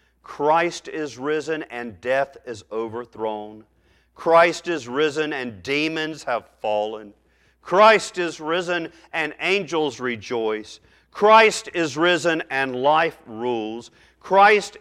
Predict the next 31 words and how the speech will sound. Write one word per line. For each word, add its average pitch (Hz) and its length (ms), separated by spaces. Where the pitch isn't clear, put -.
is 160 240
risen 170 440
and 127 280
not 175 320
one 160 440
dead 151 340
remains 139 580
in 135 80
the 131 100
tomb. 147 420
Christ 185 480
is 165 220
risen 170 400
from 175 240
the 165 80
dead 156 540
and 151 120
has 160 280
become 165 480
the 156 80
firstfruits 170 840
of 120 180
those 151 440
that 135 240
slept. 139 480
To 139 180
him 185 400
be 156 140
glory 151 880
and 127 200
power 202 640